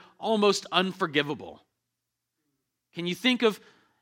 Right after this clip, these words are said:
either a specific person or maybe just, just in, in general, just, like, this type of person? It just does things that are unforgivable, so that, that, that you would just have a hard time with every single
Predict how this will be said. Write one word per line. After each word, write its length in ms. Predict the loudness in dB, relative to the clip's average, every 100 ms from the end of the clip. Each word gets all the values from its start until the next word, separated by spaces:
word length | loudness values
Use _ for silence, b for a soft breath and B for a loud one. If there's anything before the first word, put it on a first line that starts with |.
| -4
either 260 | 2 4
a 80 | 2
specific 560 | -2 -8 -8 -8 -8 -4
person 320 | -2 -2 -8
or 80 | -2
maybe 240 | -2 -2
just, 560 | -4 -6 -8 -12 -14 -12
just 240 | -12 -10
in, 240 | -10 -12 -12
in 140 | -12
general, 420 | -2 0 2 0
just, 240 | 0 -2 -2
like, 240 | -2 -4 b b
this 180 | -6
type 300 | -2 2 2
of 140 | 0 -8
person? 480 | -6 -4 -6 -10 -12 _ _ _ _ _ _ _ _
It 100 | -14
just 220 | -10 -4 2
does 180 | 2
things 220 | 2 -4 -2
that 80 |
are 120 | -2 0
unforgivable, 680 | -2 -2 -2 -2 -2 -6
so 180 | -6 -8 -8
that, 280 | -4 -4 -4 b b -10
that, 200 | -8 -8
that 120 | -8
you 160 | -6
would 140 | -4 -4
just 160 | -2
have 200 | 2 2 0
a 80 | -12
hard 360 | -2 4 4
time 240 | 4 0 2
with 120 | -2 -4 0
every 380 | 2 0 -6
single 440 | -4 -6 -4 -2